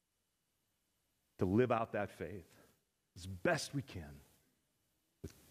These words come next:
good works flowing out of the hearts. So let's go. Let's pray. Father, we are grateful. We're grateful for the work that you, that you do in us and to us and through us. Pour out your Spirit, Lord.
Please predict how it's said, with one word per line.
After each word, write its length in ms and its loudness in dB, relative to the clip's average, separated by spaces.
good 140 8
works 400 2
flowing 380 2
out 120 0
of 80 0
the 80 0
hearts. 640 -8
So 140 2
let's 200 2
go. 260 -4
Let's 160 2
pray. 240 -4
Father, 260 8
we 160 4
are 80 6
grateful. 500 0
We're 100 4
grateful 340 4
for 120 2
the 100 6
work 280 4
that 140 -2
you, 240 4
that 100 2
you 120 6
do 260 6
in 220 2
us 320 0
and 200 0
to 220 6
us 240 2
and 140 -2
through 260 4
us. 200 0
Pour 240 4
out 140 4
your 100 -2
Spirit, 500 0
Lord. 240 -2